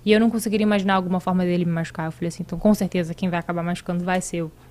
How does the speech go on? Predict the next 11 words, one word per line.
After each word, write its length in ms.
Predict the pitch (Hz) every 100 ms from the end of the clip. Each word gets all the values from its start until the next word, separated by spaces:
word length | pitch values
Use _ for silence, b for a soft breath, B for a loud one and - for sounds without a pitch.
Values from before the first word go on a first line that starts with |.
| - - - -
E 120 | -
eu 140 | 180 180
não 100 | 185
quero 380 | 196 180 175 185 -
machucá-lo 480 | 180 - 185 175 175
nunca". 480 | 202 214 202 208 B B B B -
Então, 320 | 196 202 202
assim, 340 | 202 - 196
eu, 300 | 190 185 175
eu 400 | - 190 185 175 185 - - - -
ju-, 240 | 196 190